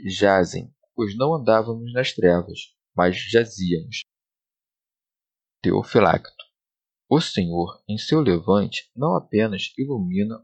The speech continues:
os que jazem nas trevas, mas faz algo maior. Por isso segue,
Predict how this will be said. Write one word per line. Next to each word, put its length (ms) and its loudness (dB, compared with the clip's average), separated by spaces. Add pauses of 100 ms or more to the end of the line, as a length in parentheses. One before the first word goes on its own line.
os 120 -6
que 180 -2
jazem 460 2
nas 200 -2
trevas, 600 0 (580)
mas 180 0
faz 280 2
algo 200 0
maior. 560 2 (480)
Por 220 0
isso 220 -4
segue, 520 2